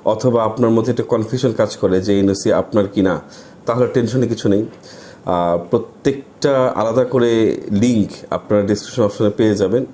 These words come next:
সেটাও দেখতে পারেন, অথবা আমি তো আছি, আহ, আমাকে নক দিলে তো আমি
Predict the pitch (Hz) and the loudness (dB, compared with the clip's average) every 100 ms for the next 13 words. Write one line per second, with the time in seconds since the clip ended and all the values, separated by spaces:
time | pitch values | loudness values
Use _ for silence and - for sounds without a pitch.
0 | - - 107 101 98 - 104 101 117 - | -4 0 2 2 0 -2 0 0 0 -4
1 | 104 123 104 104 104 95 - 104 - - | -2 0 0 2 0 0 -2 -4 -4 -12
2 | - - 85 85 80 82 92 - 98 95 | -20 -6 0 2 2 0 -2 0 0 0
3 | 104 101 98 107 92 - - - - 95 | 0 -2 0 0 0 -4 -16 -20 -6 0
4 | 95 90 87 | 2 2 2